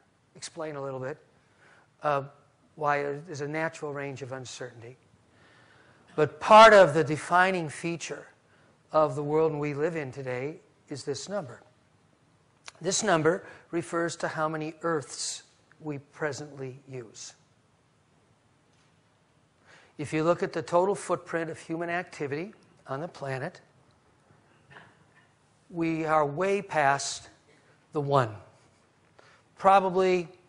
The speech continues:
I'd say, a kind of consensual perspective of environmental scientists, probably in the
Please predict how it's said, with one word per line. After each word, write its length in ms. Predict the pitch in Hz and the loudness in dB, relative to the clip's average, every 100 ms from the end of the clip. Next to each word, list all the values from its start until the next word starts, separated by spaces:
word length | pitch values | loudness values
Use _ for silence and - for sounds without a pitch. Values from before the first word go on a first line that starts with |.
| _ _ | _ _
I'd 180 | 175 175 | -10 -8
say, 220 | - 175 | -2 0
a 60 | 160 | 0
kind 240 | - 175 | -2 -4
of 80 | 160 | -4
consensual 680 | 156 139 - 170 160 175 170 | -8 -10 -8 -8 -8 -6 -6
perspective 840 | 165 151 - - 156 - 160 151 - - - - | -6 -12 -10 -8 -8 -8 -8 -8 -12 -20 -20 -16
of 80 | 151 | -10
environmental 640 | 156 147 156 156 151 151 | -6 0 0 0 -4 -6
scientists, 800 | 139 156 151 151 - 151 - - - - - | -8 -4 -4 -4 -4 -4 -4 -12 -20 -20 -18
probably 400 | - 262 220 202 | 0 4 4 2
in 80 | 180 | 0
the 160 | 170 | 0